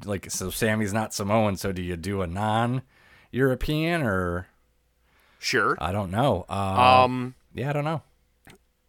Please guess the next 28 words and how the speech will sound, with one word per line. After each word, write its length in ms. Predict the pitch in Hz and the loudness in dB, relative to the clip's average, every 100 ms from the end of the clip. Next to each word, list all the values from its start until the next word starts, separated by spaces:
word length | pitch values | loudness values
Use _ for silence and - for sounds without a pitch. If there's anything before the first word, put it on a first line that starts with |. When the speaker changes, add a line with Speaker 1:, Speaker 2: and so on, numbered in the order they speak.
| _ - | _ -2
Speaker 2:
My 280 | 120 135 | 8 8
theory 560 | 139 - 156 165 180 185 - _ _ _ _ _ - _ _ - - - - - - | 8 2 2 4 0 -4 -14 _ _ _ _ _ -20 _ _ -20 -18 -14 -14 -16 -2
is 360 | 120 123 120 107 | 4 6 6 4
someone 220 | 131 123 | 2 2
who's 140 | 113 | 0
been 160 | 90 123 | 2 4
off 240 | 107 98 | 6 4
T 180 | - 98 | 0 -4
V 140 | 95 90 | -4 -4
for 200 | 95 92 | -2 -2
a 40 | |
bit 200 | 87 95 | -2 -6
because 220 | - 104 | -6 -6
they 80 | 95 | -2
didn't 220 | 95 95 | -2 -4
know 100 | 92 | -6
what 100 | 90 | -6
to 60 | 92 | -6
do 200 | 85 110 | -2 -2
with 180 | 95 104 | -2 -4
him 240 | 92 110 | -6 -6
with 340 | 87 80 - - | -8 -8 -14 -14
this 200 | 90 - | -14 -8
whole 180 | 92 87 | -6 -6
Sammy 400 | - 90 87 87 | -4 -4 -4 -6
blowing 400 | 78 90 82 90 | -6 -4 -4 -2
up 180 | 123 - | -4 -4
thing. 320 | 95 104 | -4 -2